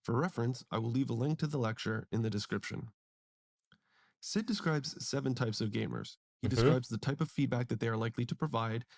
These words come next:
Speaker 1: and what kind of credence developers should lend to each. Without overtly stating so,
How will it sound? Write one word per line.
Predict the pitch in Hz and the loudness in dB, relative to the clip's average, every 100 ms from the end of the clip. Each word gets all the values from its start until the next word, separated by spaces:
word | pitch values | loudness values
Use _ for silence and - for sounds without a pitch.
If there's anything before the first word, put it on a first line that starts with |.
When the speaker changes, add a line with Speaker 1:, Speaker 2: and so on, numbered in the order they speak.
| _ | _
Speaker 1:
and | 107 110 | 0 0
what | 127 | 0
kind | - 135 | 0 0
of | 135 | -2
credence | - 156 151 117 - | -2 -2 0 0 -2
developers | - 113 113 110 110 | -4 -2 -2 0 -2
should | - 104 | 0 -2
lend | 107 107 | 0 0
to | 107 | 2
each. | 123 123 - - _ _ _ _ _ - | 2 0 -6 -18 _ _ _ _ _ 0
Without | 123 175 - | 2 2 0
overtly | 131 151 120 | 0 0 -2
stating | - 165 175 127 | 0 0 2 2
so, | 113 90 - 123 | 0 -2 -2 -2